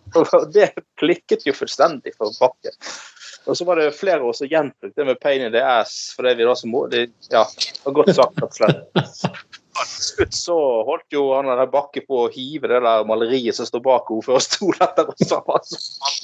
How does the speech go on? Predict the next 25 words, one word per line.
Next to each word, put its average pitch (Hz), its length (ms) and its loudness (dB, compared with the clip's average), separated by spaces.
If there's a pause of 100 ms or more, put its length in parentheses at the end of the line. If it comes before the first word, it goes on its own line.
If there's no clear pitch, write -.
(580)
Så - 800 -4
han 214 160 2
var 139 80 2
i 139 80 4
hvert 175 100 0
fall 180 140 0
nærmere 147 340 0
å - 60 -12
slå 147 300 0
oss - 100 -4
i 127 80 2
hodet 139 240 0
med 113 180 2
klubben 127 300 2
da. 120 100 4 (520)
Så 160 100 2
det 175 160 4
er 165 240 4
jo 147 140 4 (1300)
viktig 202 380 0
å 202 80 -2
kunne 175 260 2
telle 180 220 2
til - 160 -6
ti 180 100 -2